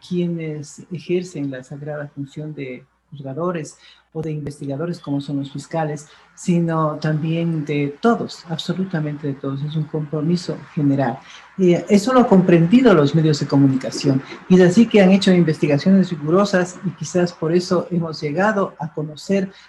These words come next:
de ciertos delitos como el caso tan sonado, el caso Sobornos, porque si no había una investigación como la que se presentó, a lo mejor no teníamos todos los elementos. La Fiscalía, desde luego, cumplió su,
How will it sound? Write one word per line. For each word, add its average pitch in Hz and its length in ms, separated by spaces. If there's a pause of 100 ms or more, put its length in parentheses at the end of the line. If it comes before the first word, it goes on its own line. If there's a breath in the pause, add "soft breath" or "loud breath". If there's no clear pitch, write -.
(160 loud breath)
de 156 120
ciertos 180 540
delitos 165 380
como 151 320
el 131 120
caso 143 640 (180)
tan 160 200
sonado, 156 500
el 127 100
caso 143 240
Sobornos, 165 600 (280 soft breath)
porque 156 240
si - 140
no 196 240
había 175 520
una 170 300
investigación 156 1300
como 143 240
la 135 140
que - 100
se - 120
presentó, 165 640 (280 loud breath)
a 175 80
lo 170 120
mejor 180 420
no 180 120
teníamos 170 460
todos 170 200
los 156 180
elementos. 175 600 (300 soft breath)
La 175 460
Fiscalía, 202 560
desde 180 260
luego, 196 440
cumplió 185 480
su, 156 560